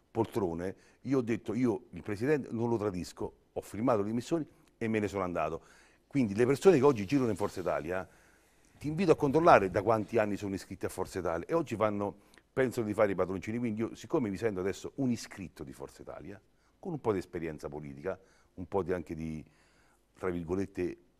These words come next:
peli sullo stomaco, quindi farò le mie battaglie nel mio partito, nel momento giusto,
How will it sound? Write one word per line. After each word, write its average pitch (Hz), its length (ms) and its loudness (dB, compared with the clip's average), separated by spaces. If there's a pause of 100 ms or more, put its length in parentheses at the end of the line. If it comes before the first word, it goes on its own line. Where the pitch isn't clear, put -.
peli 107 200 -2
sullo 92 240 -4
stomaco, 71 540 -6 (360)
quindi 95 280 -2
farò 110 240 4
le 95 100 2
mie 90 180 -2
battaglie 175 640 4 (240)
nel 92 200 -2
mio 87 160 0
partito, 90 640 -2 (200)
nel 104 180 -2
momento 92 380 0
giusto, 82 560 -6